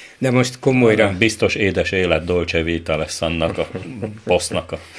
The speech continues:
Speaker 2: a neve.
Speaker 1: Biztos lesz olyan kereskedő, aki a föld alól is, de előkerít egy kis cukrot a
Speaker 2: Na de hát ez nem
Speaker 1: miniszterelnöknek.
Speaker 2: normális, hogy
Speaker 1: Nem, persze,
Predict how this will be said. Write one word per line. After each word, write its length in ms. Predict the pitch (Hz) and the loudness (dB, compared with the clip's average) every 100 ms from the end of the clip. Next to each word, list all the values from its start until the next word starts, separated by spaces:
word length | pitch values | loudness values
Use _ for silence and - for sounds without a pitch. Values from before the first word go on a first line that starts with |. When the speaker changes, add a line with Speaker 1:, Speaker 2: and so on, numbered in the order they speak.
| - - - | -8 -8 -6
Speaker 2:
a 60 | 87 | -2
neve. 320 | 82 80 78 | -2 0 -2
Speaker 1:
Biztos 460 | 120 151 - 123 | -2 -6 0 0
lesz 300 | 113 107 95 | 4 2 2
olyan 260 | 98 92 92 | -2 -2 -2
kereskedő, 640 | 110 107 98 - 104 98 95 | 0 2 0 0 0 0 -2
aki 300 | 98 - 107 | -2 0 0
a 120 | 98 | -2
föld 360 | - 135 120 | 0 2 4
alól 280 | 101 98 98 | 2 0 -2
is, 160 | 92 95 | -4 -6
de 140 | 113 | -6
előkerít 560 | 113 107 - 101 92 - | -4 -6 -4 -6 -4 -10
egy 100 | 95 | -10
kis 180 | - - | -10 -10
cukrot 400 | - 117 107 104 | -12 -4 -4 -4
a 40 | |
Speaker 2:
Na 160 | 101 113 | 0 2
de 100 | 113 | 4
hát 100 | 113 | 4
ez 80 | 120 | 6
nem 0 | |
Speaker 1:
miniszterelnöknek. 480 | 123 - 110 87 - | 6 6 4 4 2
Speaker 2:
normális, 460 | 80 80 78 - | 0 -2 -4 -6
hogy 100 | - | -4
Speaker 1:
Nem, 80 | 107 | -2
persze, 220 | 113 151 | 0 2